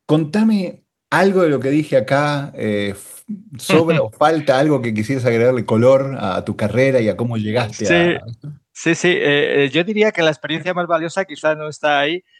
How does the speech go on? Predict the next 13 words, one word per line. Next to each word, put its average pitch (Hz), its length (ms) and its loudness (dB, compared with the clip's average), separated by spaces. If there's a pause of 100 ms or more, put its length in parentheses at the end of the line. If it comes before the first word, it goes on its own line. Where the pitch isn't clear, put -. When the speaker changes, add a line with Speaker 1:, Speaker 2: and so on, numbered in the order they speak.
(260)
Speaker 2:
El 139 120 -6
otro 151 220 -2
día 156 180 0
lo 151 80 2
hablábamos 147 460 -2
un 131 80 -20
poco 143 240 -10
por 135 120 -2
encima. 135 540 0
Estuve 139 380 -4
seis 139 320 -4
años 147 280 0
regentando, 135 840 -2